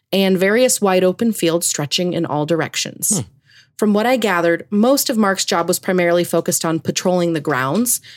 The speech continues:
Speaker 1: and some sources say that he patrolled the grounds in a vehicle, while most of them say that he did this on foot. But either
Speaker 2: Hmm.
Speaker 1: way, he looked after the grounds.
Speaker 2: Sure.
Speaker 1: So on this particular night, Mark was patrolling the fields, flashlight firmly tucked into his belt,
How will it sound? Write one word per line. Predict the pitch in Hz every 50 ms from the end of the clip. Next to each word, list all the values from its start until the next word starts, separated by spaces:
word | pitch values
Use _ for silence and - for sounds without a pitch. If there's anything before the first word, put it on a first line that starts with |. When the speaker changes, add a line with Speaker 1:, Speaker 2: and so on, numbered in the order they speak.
| - _
Speaker 1:
and | - 185 -
some | - - 240 262 262
sources | - - 214 196 - 190 175
say | - - 180 165 160 160 160 170 170 - _ _ _ _
that | - 156
he | 175 196 190
patrolled | 185 180 165 - - 196 190 175
the | 180 175
grounds | 180 185 165 165 160 165 165 - - -
in | 190 180
a | 170
vehicle, | 160 - 165 165 170 170 - 220 226 262 277 - _ _ _ _ _ _ _ _ _ _ _ _ _
while | - 190 185 180 180
most | 180 180 180 185 185 190 180 - - -
of | 170 160
them | 160 156 151 151
say | - - 160 151
that | 143 143 - 151
he | - 160
did | 147 151 139 -
this | - 120 - -
on | - 73 -
foot. | - - - 110 - - - - - _ _ _ _ _ _ _ _
But | - 190
either | 196 214 208 208
Speaker 2:
Hmm. | 202
Speaker 1:
way, | 190 170 160 160 160 - -
he | 170 180
looked | 175 175 185 185 - 180
after | 147 151 - -
the | 156 165
grounds. | 160 160 139 - - - - - - - _
Speaker 2:
Sure. | - - 131 120 113 - _ _ _ _ _ _
Speaker 1:
So | - - 233
on | 233 226
this | 233 262 -
particular | - - 302 - 233 226 - 240 233 233 233
night, | 208 156 151 151 - - _ - - _ _ -
Mark | 190 202 233 233
was | - 302 294
patrolling | - 269 233 - - 220 196 202 220 233
the | 254
fields, | 247 - 196 175 160 165 170 185 - - - _ _ - - _ _
flashlight | - 214 202 196 202 - - 233 226 214 - -
firmly | - 196 208 220 233 233 233
tucked | - - 202 196 - -
into | 220 214 - -
his | 226 233 226
belt, | - - 131 131 135 127 -